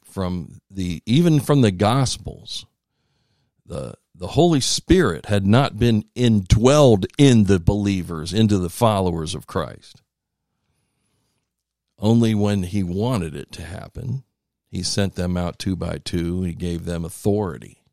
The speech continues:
over devils and such. But they didn't have the indwelling until Pentecost, or when Jesus blew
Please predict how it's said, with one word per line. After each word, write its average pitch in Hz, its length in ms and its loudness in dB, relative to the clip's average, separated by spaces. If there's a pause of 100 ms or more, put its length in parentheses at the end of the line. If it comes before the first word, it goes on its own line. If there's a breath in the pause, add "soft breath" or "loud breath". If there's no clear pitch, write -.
(1200)
over 85 280 -6
devils 82 640 -6
and 73 160 -14
such. - 440 -16 (1160)
But - 420 -6 (1300)
they 120 200 0
didn't 147 240 0
have 120 280 0
the 101 160 -2 (100)
indwelling 110 960 4
until 113 720 -2 (360)
Pentecost, - 760 -6 (920)
or 85 220 -6
when 90 220 -2
Jesus 87 640 -6 (360)
blew 95 600 0